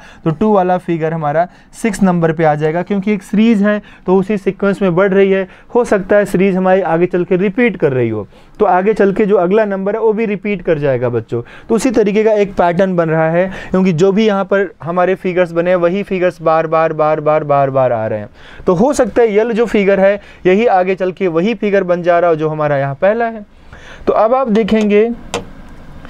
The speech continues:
एक स्टेज यहाँ पर ऐसा आया कि जो हमारा पहला figure था वही figure जाके बच्चों पांचवें option में भी बन गया। पहला, दूसरा, तीसरा, चौथा और पांचवा,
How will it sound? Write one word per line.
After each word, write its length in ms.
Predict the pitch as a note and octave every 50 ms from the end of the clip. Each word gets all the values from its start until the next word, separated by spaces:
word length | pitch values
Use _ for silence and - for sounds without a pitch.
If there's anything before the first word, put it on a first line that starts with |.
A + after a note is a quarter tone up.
| - - - - - -
एक 220 | F3 G#3+ A3 - A#3+
स्टेज 340 | - - - A#3+ A#3+ G#3+
यहाँ 200 | G#3+ G#3+ G3+ G#3+ G#3+
पर 160 | G#3 A3+ A3
ऐसा 280 | F#3 F3 F#3 E3 - A3
आया 200 | G#3 G3+ F#3+ G3
कि 120 | F3+ G#3+
जो 120 | G3+ G#3+ G#3
हमारा 240 | G3 G3 F#3+ F#3+ F#3+
पहला 360 | E3+ F#3 F3+ F3+ G#3+ A#3 B3
figure 340 | A3+ - G#3 F#3 F3 F3+ E3+
था 280 | E3 F#3 F3+ F3+ F#3 F3+ - - - - - D3+
वही 240 | E3 F3+ G3+ A#3 A#3
figure 300 | - A3 F#3 F3+ F#3 F3
जाके 280 | E3+ E3 D#3+ D#3+ F3+
बच्चों 300 | E3 D#3+ D#3 D3 - F3+
पांचवें 440 | E3+ - D3 C#3+ D3+ - F3 E3+ E3 E3
option 360 | - C3+ B2+ - - D3+ D3
में 140 | D3 D3 C#3
भी 100 | D#3+ E3
बन 160 | C3+ A#2+ A#2+
गया। 220 | A#2 A2 G#2+ G2 G2+ - - - - - - -
पहला, 360 | E3+ E3+ F#3+ G3 G3+ G3+ G3+ F#3+ F#3+ - - - -
दूसरा, 420 | B2+ C#3 F3 F3+ F#3 G#3 G3 F#3+ F#3+
तीसरा, 420 | F3+ - F#3 F3+ - G3 F#3 F#3 F#3
चौथा 340 | E3+ F3+ D#3+ D#3+ D#3+ F#3 F3+
और 160 | E3+ D#3+ D#3
पांचवा, 400 | E3 C#3+ C3+ C3+ - C#3+ A#2+ G#2+